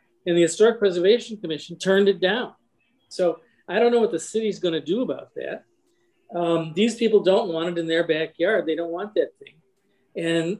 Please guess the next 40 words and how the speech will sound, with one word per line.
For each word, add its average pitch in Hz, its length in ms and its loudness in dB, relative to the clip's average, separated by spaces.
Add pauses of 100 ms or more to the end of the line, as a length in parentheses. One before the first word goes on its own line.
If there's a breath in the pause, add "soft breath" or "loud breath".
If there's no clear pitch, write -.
(200)
the 180 120 2
only 220 180 4
way 254 120 6
you 220 160 -2
can 208 140 2
appeal 214 680 -2
a, 170 360 0
as 143 120 -10
I 208 100 2
understand 214 360 -2
it, - 20 -6
the 151 60 -6
only 175 120 -4
way 185 80 0
you 175 80 0
can 165 140 -10
appeal 196 380 0
a 131 60 -4
city 180 560 -6
council 175 600 0 (180)
or 190 80 4
a, 165 120 6 (160)
a - 80 0
historic 190 400 2
preservation 156 920 -2 (220)
denial 170 640 -2 (380)
is 170 160 4
on 175 100 4
the 160 80 0
basis 196 400 4
of 170 120 0
economic 160 480 -2
hardship. 175 480 -6 (760)
And 170 400 0 (680)
the 175 100 2
city, 226 500 4
as 160 220 0
part, 214 380 -2 (300)
as 180 180 -2
the 165 180 -4